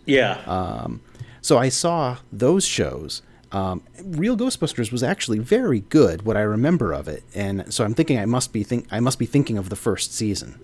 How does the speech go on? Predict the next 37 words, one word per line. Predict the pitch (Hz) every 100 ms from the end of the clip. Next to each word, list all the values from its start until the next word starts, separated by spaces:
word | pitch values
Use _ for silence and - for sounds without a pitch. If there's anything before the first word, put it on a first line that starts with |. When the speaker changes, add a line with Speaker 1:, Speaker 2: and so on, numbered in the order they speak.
| -
Speaker 2:
must |
Speaker 1:
Sure. | 160 139
Speaker 2:
have | 98
been | 98 101 -
what | - 117 107
I | 95
saw, | - 123 101 90 -
you | 135
know, | 101
from, | - 98
from | 95 - 101
his, | 110 - - - - - - - -
uh, | - - - 120 -
from | - 147
his | 131 117
explanation. | 120 127 123 131 - 101
The | 107
other | 113 113
seasons, | 110 104 95 92 - - -
you | 98
know, | 87 - -
sound | - 107 95
like | 90 87
a | 85 -
complete | - 90 120 -
dumpster | 107 117 92
fire. | - 87 80 85 - -
Speaker 1:
Right. | 127 123 117 - - - -
Speaker 2:
But, | 113 95 - 123
uh, | 104 98 -
but | 113
I | 104
thought | 147 214
it | 196
was, | 151 147 - - - -
you | 143
know | 120